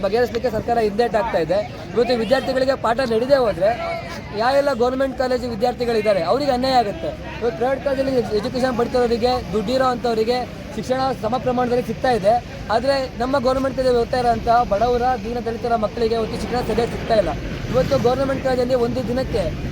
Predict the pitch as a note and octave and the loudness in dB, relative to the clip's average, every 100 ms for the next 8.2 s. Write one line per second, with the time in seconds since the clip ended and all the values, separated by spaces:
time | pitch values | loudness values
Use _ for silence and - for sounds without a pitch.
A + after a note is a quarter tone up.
0 | G3 G3+ C4 C4 G3 B3 G#3+ A3+ A3+ B3+ | 0 2 2 0 0 0 0 0 0 0
1 | B3+ B3+ A#3 A3 A#3+ C4 B3+ B3+ B3 B3 | 0 -2 0 -2 0 -2 -2 -4 -2 -2
2 | B3 A3+ A3+ C4 B3 A#3+ A#3+ A#3 A#3+ A3 | 0 0 2 0 0 -2 -2 -2 -2 -2
3 | A3 E3+ F#3 A3+ - - C#3+ A3 C#4 C4+ | -2 0 0 0 -2 -8 -4 0 2 4
4 | A#3+ B3+ B3+ B3+ A#3 A#3 B3 B3+ A3+ A3 | 4 2 0 -2 -2 -4 -4 -4 -4 -6
5 | A3 A3 B3 C4 B3+ A#3+ A3+ F#3+ F#3 A3+ | -6 -6 -4 -2 0 0 0 0 0 0
6 | A3+ - - F#3 A#3+ C4 C#4 C#4 A3+ B3 | -2 -6 -2 0 2 2 0 -2 -4 -4
7 | B3 G#3+ B3 A#3 A#3 A#3 A3+ G#3+ G#3+ G#3+ | -2 -2 -2 0 0 0 -2 2 2 4
8 | G#3+ | 0